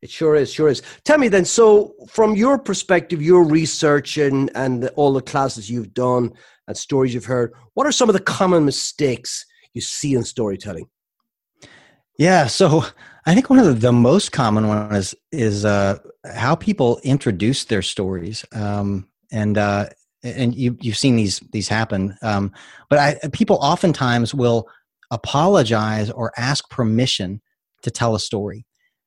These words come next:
Speaker 2: Uh, <clears throat> and I, I, I think that's just an awful way to, to start your story. I mean, you know, imagine you're in a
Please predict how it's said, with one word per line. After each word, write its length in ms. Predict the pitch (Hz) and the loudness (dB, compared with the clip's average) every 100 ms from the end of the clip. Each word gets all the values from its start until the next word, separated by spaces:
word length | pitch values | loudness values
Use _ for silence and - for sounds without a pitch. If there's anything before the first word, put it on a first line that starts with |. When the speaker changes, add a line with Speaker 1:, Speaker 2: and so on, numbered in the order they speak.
| _ | _
Speaker 2:
Uh, 180 | 120 113 - | -6 -4 0
<clears throat> 60 | |
and 360 | 180 240 202 170 | 2 4 4 4
I, 60 | 175 165 | 2 0
I, 80 | 156 156 | -2 0
I 60 | |
think 160 | 151 147 | 0 0
that's 160 | 147 - | 0 0
just 180 | 135 | -2
an 140 | 131 113 | -2 -2
awful 340 | 135 160 151 131 | 0 0 2 2
way 120 | 123 | 2
to, 240 | 117 110 - | -2 -8 -12
to 120 | - | -18
start 280 | 110 123 117 | -10 -8 -8
your 100 | 113 | -10
story. 340 | 107 113 110 101 | -14 -10 -10 -8
I 40 | |
mean, 120 | 113 | -8
you 140 | 127 135 | -6 -6
know, 140 | 127 123 | -6 -4
imagine 360 | 120 127 123 120 | -4 -4 -4 -4
you're 140 | 110 | -4
in 80 | 110 | -6
a 140 | 101 | -8